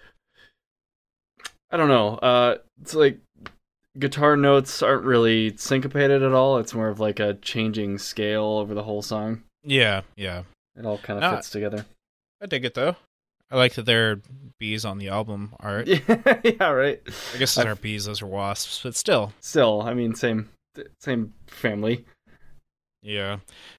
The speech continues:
Speaker 2: Dude, I made the mistake of calling bees bugs <clears throat> at work.
Speaker 1: Ooh.
Speaker 2: It turns out, no, no, no, no,
Speaker 1: Ooh.
Speaker 2: no. Bugs are,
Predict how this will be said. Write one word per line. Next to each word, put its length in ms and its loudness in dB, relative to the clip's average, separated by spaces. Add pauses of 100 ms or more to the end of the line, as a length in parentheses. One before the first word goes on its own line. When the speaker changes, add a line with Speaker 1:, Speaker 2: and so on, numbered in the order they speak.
(120)
Speaker 2:
Dude, 180 0
I 80 0
made 160 0
the 40 -4
mistake 380 0
of 60 -12
calling 280 -4
bees 200 -4
bugs 520 -6 (340)
<clears throat> 380 -10
at 100 0
work. 360 2
Speaker 1:
Ooh. 440 -6 (420)
Speaker 2:
It 100 -20
turns 340 -4
out, 320 4 (140)
no, 220 2
no, 140 4 (120)
no, 0 - (160)
no, 100 -2
Speaker 1:
Ooh. 40 -6
Speaker 2:
no. 280 -6 (180)
Bugs 360 0
are, 240 0